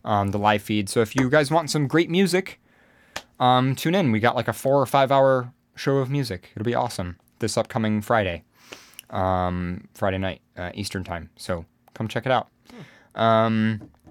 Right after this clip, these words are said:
Speaker 1: and if you want to download previous episodes of the Music Podcast, you do need an invite. Uh, you can just ask in Furcast Chat how to get an invite, and we'll help you out with that. We can get you in.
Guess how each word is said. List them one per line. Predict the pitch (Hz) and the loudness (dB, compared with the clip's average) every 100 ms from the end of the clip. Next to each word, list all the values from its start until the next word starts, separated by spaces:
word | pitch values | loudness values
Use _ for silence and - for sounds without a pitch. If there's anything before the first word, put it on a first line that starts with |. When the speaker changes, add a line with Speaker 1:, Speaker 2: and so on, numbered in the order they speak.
| _ _ _ _ - - | _ _ _ _ -14 0
Speaker 1:
and | 123 117 | 2 2
if | 110 | 2
you | 123 | 0
want | 110 135 135 | 4 2 2
to | 123 | -4
download | 104 120 160 123 107 | 2 2 2 0 0
previous | 202 208 139 113 | -2 0 0 0
episodes | 101 - 104 | -2 -4 -4
of | 98 | -2
the | 95 | -2
Music | 95 92 - | -4 -4 -4
Podcast, | 101 87 98 90 | -4 -2 -2 -2
you | 110 | -2
do | 101 120 | 0 2
need | 113 | 2
an | 104 | 0
invite. | 117 135 135 131 - - - - | 0 2 2 0 -6 -20 -16 -2
Uh, | |
you | 113 104 | 0 0
can | 113 | -2
just | 104 - | -4 0
ask | 120 101 - | 0 0 -2
in | 98 | -6
Furcast | - 92 92 - | -6 -4 -4 -2
Chat | 92 92 | -4 -2
how | 92 | -4
to | |
get | 90 87 | -4 -6
an | 85 | -8
invite, | 85 82 80 - _ - | -8 -10 -10 -14 _ -10
and | 95 | -6
we'll | 87 | -6
help | 87 85 | -6 -8
you | 82 | -8
out | - | -10
with | 98 | -8
that. | 80 - | -10 -8
We | 95 | -12
can | 90 | -10
get | 87 - | -10 -10
you | 85 | -12
in. | 82 | -12